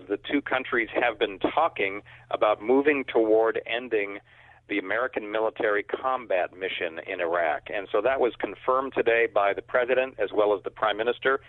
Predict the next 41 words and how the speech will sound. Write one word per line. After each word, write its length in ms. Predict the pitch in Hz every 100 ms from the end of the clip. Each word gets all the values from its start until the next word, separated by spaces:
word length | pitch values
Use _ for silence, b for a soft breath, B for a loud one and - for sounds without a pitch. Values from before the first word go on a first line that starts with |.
| B B -
Now, 140 | 113 - -
they 120 | 117
didn't 240 | 117 180 175
really 200 | 165 151
give 160 | 143
a 60 | 123
precise 540 | - 117 - 139 135 -
timeline 640 | - 135 127 117 95 92 104
except 500 | 104 - - 151 -
to 80 | 120 -
say 300 | 110 101 98
that 180 | 98 - b b -
combat 580 | - 151 - 143 110 - -
troops, 320 | 113 101 - - - b b
the 100 | 110
hope 360 | 98 147 151 104
is 260 | 85 82 90
combat 460 | - 123 117 107 98
troops 300 | - 113 - -
could 260 | - 107
be, 280 | 107 104 95 - B B B -
could 140 | 120
be 100 | 113
done 300 | - 120 127
with 160 | 110 -
their 160 | 104
duty, 520 | 98 107 104 101 101 -
um, 280 | 92 90 87 -
sometime 480 | 131 127 120 107 98
this 240 | 95 -
year, 160 | 101 95
probably 440 | 117 107 101 98
toward 320 | - 101 92
the 160 | 92 -
end 200 | 107 117
of 140 | 90
this 160 | 80 73
calendar 440 | - 82 80 76
year 220 | 76 76 71
at 80 |
this 160 | - 92